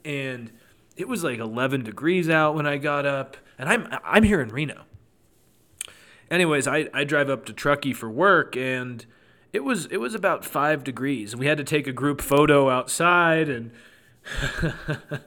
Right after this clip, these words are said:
I'm breathing through my nose, and it's reminding me of Chicago runs where everything just freezes, and then you get inside and you're miserable all day and congested all day.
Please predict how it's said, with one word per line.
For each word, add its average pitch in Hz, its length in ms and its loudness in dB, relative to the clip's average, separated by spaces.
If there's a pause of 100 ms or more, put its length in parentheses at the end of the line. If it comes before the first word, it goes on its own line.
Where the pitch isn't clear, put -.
(1300)
I'm 147 180 4
breathing 151 340 4
through 160 180 2
my 143 120 2
nose, 143 300 4
and 143 100 2
it's 135 160 0
reminding 139 320 2
me 143 80 0
of 135 80 -2
Chicago 135 540 2
runs 127 480 0
where 131 160 0
everything 139 360 -4
just 131 200 -6
freezes, 135 500 -2
and 131 80 -6
then 135 80 -6
you 135 100 -4
get 139 200 -2
inside 131 420 0
and 127 80 -4
you're 127 100 -6
miserable 127 460 -2
all 123 300 0
day 123 340 -4
and 117 100 -8
congested 120 540 -2
all 113 160 -2
day. 117 320 -6